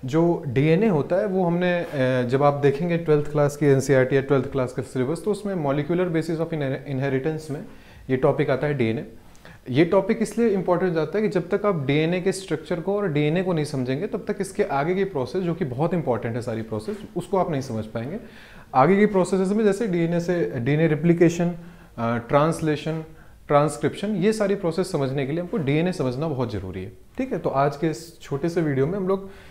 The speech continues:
एक आसान topic को स-, अ, समझने की कोशिश करेंगे, जिसका नाम है डीएनए और इसका structure।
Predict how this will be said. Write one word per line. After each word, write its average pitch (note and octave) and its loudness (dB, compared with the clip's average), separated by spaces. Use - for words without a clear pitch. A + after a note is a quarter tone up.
एक C#3+ -2
आसान D3+ 4
topic D3 0
को D#3 -2
स-, C#3+ -4
अ, C3 0
समझने C3 -2
की - -6
कोशिश C3+ -4
करेंगे, C#3+ -2
जिसका E3 -2
नाम C3 0
है A#2+ 0
डीएनए A#2+ -2
और C#3 2
इसका C#3 0
structure। - -6